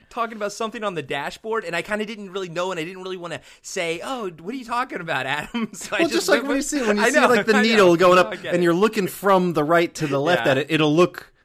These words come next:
Speaker 1: Yeah.
Speaker 2: I think, I think I might, yeah, yeah, it'll, it'll probably look a little bit slower than normal. That doesn't really matter. That is semantics.
Speaker 1: <laughs> Three minutes in, we're already off the rails. <laughs>
Speaker 2: Yeah, exactly. All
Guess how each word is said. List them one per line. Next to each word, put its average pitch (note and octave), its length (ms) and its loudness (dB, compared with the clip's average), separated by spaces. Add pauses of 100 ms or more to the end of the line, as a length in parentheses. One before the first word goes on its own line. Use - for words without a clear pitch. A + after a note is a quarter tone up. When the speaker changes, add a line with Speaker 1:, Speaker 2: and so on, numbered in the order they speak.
(120)
Speaker 1:
Yeah. F2 180 -16 (440)
Speaker 2:
I C3 80 -2
think, G#3 500 -4 (100)
I A2+ 60 -18
think D3 260 -12
I - 20 -8
might, A#2+ 160 -12
yeah, A3 140 0
yeah, G#3 180 2
it'll, D#3+ 240 -2
it'll E3+ 140 0
probably E3 300 0
look D#3 220 -2
a C#3+ 40 -8
little C#3 240 -6
bit B2+ 260 -8 (140)
slower D3 520 0
than A#2 200 -6
normal. A#2 260 -8
That C4 200 6
doesn't F3+ 200 0
really B2 220 -2
matter. B2 180 -6
That E3 180 2
is G4+ 140 0
semantics. B2+ 600 -2
Speaker 1:
<laughs> - 260 -16
Three D#4+ 300 -6
minutes D#4 320 -4
in, D#4+ 260 -4
we're A#3+ 180 0
already C4+ 300 0
off B3 200 0
the A#3 100 -2
rails. C#3 520 -2
<laughs> - 40 -10
Speaker 2:
Yeah, D#3+ 320 2
exactly. C3 480 -2
All A#3 80 -6